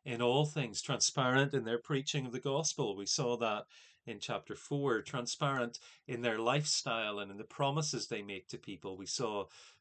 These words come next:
uh, at the beginning of Second Corinthians, transparent in their suffering as an example of the grace of God, but also transparent in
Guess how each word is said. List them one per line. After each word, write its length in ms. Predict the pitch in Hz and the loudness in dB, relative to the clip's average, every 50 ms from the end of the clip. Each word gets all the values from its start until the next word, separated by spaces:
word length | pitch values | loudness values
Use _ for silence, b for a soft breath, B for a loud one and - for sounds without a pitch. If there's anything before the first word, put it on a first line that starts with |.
| _ - | _ -16
uh, 40 | 120 - 107 | -16 -14 -14
at 100 | 104 - | -14 -12
the 60 | - | -12
beginning 400 | 120 - - - 120 120 143 135 | -10 -6 0 2 2 4 4 2
of 100 | 120 110 | 2 2
Second 300 | - - 113 95 - 104 - | 0 0 0 -2 -6 -10 -14
Corinthians, 480 | - 104 92 90 - - 98 95 - - _ _ - - _ b b b b b b b b - | -12 -12 -12 -12 -14 -16 -16 -16 -16 -18 _ _ -20 -20 _ b b b b b b b b -12
transparent 600 | - 117 101 - - - 120 110 110 113 117 117 | -10 -6 -6 -4 0 0 2 2 2 0 -2 -4
in 100 | 123 117 | -4 -2
their 160 | 120 127 139 | -2 -2 0
suffering 680 | - - - - 170 156 151 - 165 143 123 117 107 101 | 0 0 0 0 0 -2 -2 0 0 0 0 -2 -4 -4
as 140 | 101 104 117 | -6 -4 -6
an 100 | 110 107 | -6 -6
example 440 | 107 - 123 135 139 147 147 123 | -4 -4 -2 -2 -2 -2 -2 -4
of 100 | 110 92 | -6 -6
the 80 | 101 107 | -8 -8
grace 380 | - - 101 98 101 101 - - | -6 -6 -4 -4 -2 -2 -2 -2
of 140 | - - | -4 -4
God, 420 | - - 127 147 170 170 151 147 - B B B B B B B | -6 -4 -4 -4 -4 -4 -6 -8 -10 B B B B B B B
but 160 | - 147 139 | 4 4 6
also 320 | 147 170 202 - - 190 156 | 6 4 4 4 4 2 2
transparent 680 | 147 - 156 135 131 - - 151 131 123 123 117 - | 0 0 0 0 0 -2 -2 -2 -2 0 -2 -2 -4
in 100 | 120 | -6